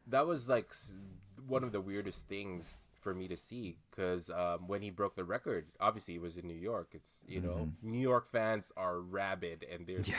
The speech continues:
Speaker 1: so loyal.
Speaker 2: Mm-hmm.
Speaker 1: But to see the sort of the adulation and sort of, like, the, the respect that they were able to
Speaker 2: Mm-hmm.
Speaker 1: give Steph, and, like, everybody was oohing and eyeing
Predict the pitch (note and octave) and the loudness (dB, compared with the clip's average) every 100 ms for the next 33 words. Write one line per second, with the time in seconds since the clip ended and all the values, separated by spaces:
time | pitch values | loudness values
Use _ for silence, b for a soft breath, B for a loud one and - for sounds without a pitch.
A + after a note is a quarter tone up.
0 | - G2+ G2 F#2 F2+ G2 F2+ D#2+ E2+ - | 2 2 2 0 0 0 -2 -4 -8 -10
1 | b b - F2+ F2 E2 D2+ A2 A#2 - | b b 0 2 4 4 4 0 0 -6
2 | - A#2 C3 B2 - G#2 G2 F2 - G2 | -4 -4 -2 -4 0 2 2 0 -2 -2
3 | F#2 F#2+ F2+ F#2 - A#2+ G#2 F2+ F#2+ F2 | -2 -2 -2 -4 -2 -2 -2 -4 -4 -4
4 | E2 E2+ D#2 E2+ D#2+ D#2+ F2 E2 - F2+ | -4 -6 -6 -6 -6 -4 -6 -6 -6 -8
5 | - F2 E2 E2 F2 E2+ E2+ - F#2+ F2 | -8 -10 -8 -4 -2 -4 -4 4 6 8
6 | D#2+ D#2+ E2 E2+ - - E2 B2 F#2 D#2+ | 6 2 0 -2 -6 -8 -8 -6 -6 -8
7 | - _ - _ _ - G#2+ A#2 F3 A3 | -14 _ -20 _ _ -4 2 6 8 8
8 | E3+ D3+ A#2+ A#2 C#3 C3 A2+ G#2 - A2 | 8 8 6 4 6 6 6 2 4 6
9 | A2+ G#2 F#2 G2+ | 6 4 0 -4